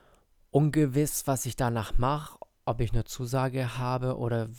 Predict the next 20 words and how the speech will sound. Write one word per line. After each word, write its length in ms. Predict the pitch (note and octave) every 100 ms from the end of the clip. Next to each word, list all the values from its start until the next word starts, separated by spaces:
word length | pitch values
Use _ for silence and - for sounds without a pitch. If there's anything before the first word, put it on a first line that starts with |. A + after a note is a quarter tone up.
| -
wie 220 | C#3 B2
auch 140 | A2 -
immer, 480 | - B2 C3 B2+ B2+
dachte 280 | A#2 -
ich 60 | A#2
so, 120 | B2
„Nee, 300 | A#2 A#2 A#2
will 120 | A#2+
ich 200 | A#2+ -
nicht.“ 400 | A#2 A#2 A2+ - -
Und 400 | - A#2 A2+ - - - - _ _ _ _ _ _ -
für 100 | -
mich 180 | B2+ B2
war 120 | B2
das 120 | A2+ -
der 180 | G#2+
ideale 480 | A2 A2 G#2+ A2 A2
Plan, 420 | G#2 G#2+ A2 A2
jetzt 400 | A2 G#2+ - -
einfach 340 | G#2+ - A2